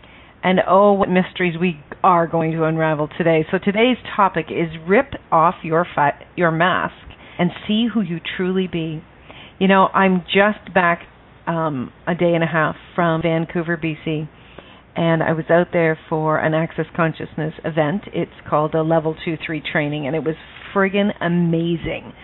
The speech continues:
Like, I'm telling you, the four days w-, felt like it was everlasting and all ended in five seconds. Like, it was so fast, and yet there was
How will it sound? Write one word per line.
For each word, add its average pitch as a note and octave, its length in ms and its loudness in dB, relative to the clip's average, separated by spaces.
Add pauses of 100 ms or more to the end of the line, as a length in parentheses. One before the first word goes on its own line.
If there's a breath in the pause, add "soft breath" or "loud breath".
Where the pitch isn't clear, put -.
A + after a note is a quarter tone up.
(280 loud breath)
Like, E3 260 2
I'm F#3 160 2
telling F3 240 0
you, F3 280 -2 (220)
the F#3 60 -2 (120)
four A3 180 6
days F#3+ 320 4
w-, D#3+ 260 -16 (480 loud breath)
felt A3 220 4
like G3+ 320 2 (260)
it G3 80 4
was F#3 160 2 (420)
everlasting G3 840 4
and F3+ 180 2 (300)
all G3 500 6
ended F#3+ 480 0
in F3+ 180 0
five F3 240 2
seconds. E3 400 -2
Like, F3+ 160 0
it E3 80 -4
was F3+ 100 -4 (140)
so G3+ 240 4
fast, F#3 360 2 (120)
and F#3 80 -8
yet E3 240 -4
there F3+ 120 -6
was E3 100 -12